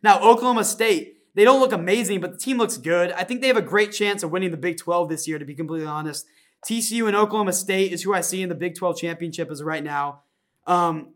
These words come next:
Oklahoma State's gonna be taking on Kansas State this weekend, uh, which is another huge game for them. And, uh, Texas will be heading into their bye week. So, some other scores I did not break down from, uh, week eight of college football.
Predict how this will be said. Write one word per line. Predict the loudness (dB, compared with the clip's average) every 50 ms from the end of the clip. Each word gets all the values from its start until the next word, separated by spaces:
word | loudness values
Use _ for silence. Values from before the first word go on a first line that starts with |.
| _
Oklahoma | 2 2 2 2 0 0 0 0
State's | 0 2 2 2 2 0
gonna | -4 -6
be | -6
taking | -6 -4 -4 -4 -2 0
on | 0 0 -2
Kansas | -4 -6 -6 -6 -4 -4 -4 -4
State | -4 -4 -6 -6 -6
this | -8 -8 -8 -6
weekend, | -6 -6 -6 -6 -6 -6 -6 -8 -10 -12 -10 -6
uh, | -6 -4 -4 -4
which | -4 -6 -6
is | -6
another | -4 -2 -2 -2 -2
huge | -6 -6 -8 -8 -8 -8 -6
game | -6 -4 -4 -4
for | -6 -8
them. | -10 -10 -10 -10 -10 -12 -14 -16 _ _ _ _ _ _ _ _ _ _
And, | -8 -6 -4 -2
uh, | -2 -2 -2
Texas | -2 -2 -2 -2 -2 -2 -4
will | -4 -2
be | -2 -2 -2
heading | -2 -2 -4 -4 -4
into | -4 -6 -8
their | -8 -8 -6
bye | -4 -4 -4 -4
week. | -6 -8 -12 -14 -18 _ _ _ _ _ _ _ _ _ _ _ _ _ _ _ -20 -20 _ _
So, | -10 -4 0 2 2 4 2 2 0 -4 -10 -18 -20 _ _ _ _ _ _ _ _ _
some | -6 0 2
other | 4 4 4 2
scores | 0 0 2 6 6 6 6 6 4
I | 0 -2
did | -2 -2 0
not | 2 4 2 4 4
break | 2 2 0 0
down | 0 0 2 2 2 0 -2
from, | -4 -4 -4 -2 -2
uh, | -2 -2 -2 -2
week | -4 -4 -6 -6 -4 -4
eight | -4 -2 -2
of | -4 -4
college | -2 0 0 0 0 0 -2
football. | -2 -2 0 -2 -2 -2 -2 -4 -6 -10 _ _